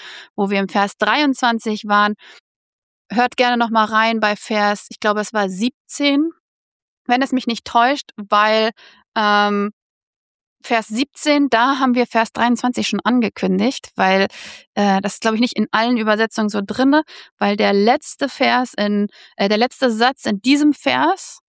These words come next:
zum Thema Vertrauen kommt bereits in der Mitte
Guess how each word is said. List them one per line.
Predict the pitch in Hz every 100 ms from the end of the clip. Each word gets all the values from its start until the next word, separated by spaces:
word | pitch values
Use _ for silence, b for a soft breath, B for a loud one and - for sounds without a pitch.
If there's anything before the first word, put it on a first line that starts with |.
| _ _ _ -
zum | 220
Thema | 202 233 233
Vertrauen | 214 214 - 226 240 247 262 381 - b b b _
kommt | - 247 269 294
bereits | - 226 226 254
in | - 226
der | 220
Mitte | 214 233 302 - - 262 254 277